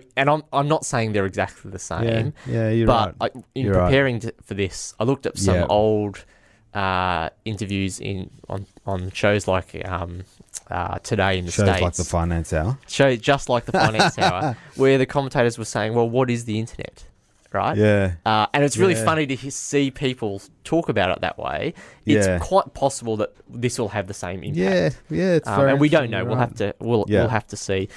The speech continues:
Speaker 2: Yeah.
Speaker 1: W-, um, well, the other part of the question, um, uh,
Speaker 2: Will it help people make smart financial decisions?
Speaker 1: Right now, I don't think it does.
Speaker 2: No.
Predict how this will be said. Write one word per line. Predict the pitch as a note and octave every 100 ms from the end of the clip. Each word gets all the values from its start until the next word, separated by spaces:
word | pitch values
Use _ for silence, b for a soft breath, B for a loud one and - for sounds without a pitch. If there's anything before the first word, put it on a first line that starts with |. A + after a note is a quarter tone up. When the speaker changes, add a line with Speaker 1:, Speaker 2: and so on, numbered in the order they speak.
| B
Speaker 2:
Yeah. | - F#2
Speaker 1:
W-, | - -
um, | A#2+ B2 A2+ G#2+ -
well, | - D#3+ _ -
the | C#3
other | E3
part | E3 D3
of |
the | A#2
question, | - A#2+ - A#2 G#2+ G#2 - -
um, | G2 F#2+ F#2+ F2+ G#2+ - _ _ _ - _ _
uh, | F#2+ G2+ F#2+ F#2 F#2 F#2 -
Speaker 2:
Will | F#2 G2+
it |
help | F#2+ -
people | F#2 F2 F2+
make | D#2+ C#2+
smart | - E2 D#2 C#2
financial | - D#2+ D2 D2 D#2
decisions? | C2+ C#2+ D#2+ D2 C#2 C2+ -
Speaker 1:
Right | C#3 F#3+ C#3+
now, | A#2+ G2+
I | G2+
don't | G2+
think | G#2 F2
it |
does. | - - - - -
Speaker 2:
No. | F#2 E2+ D#2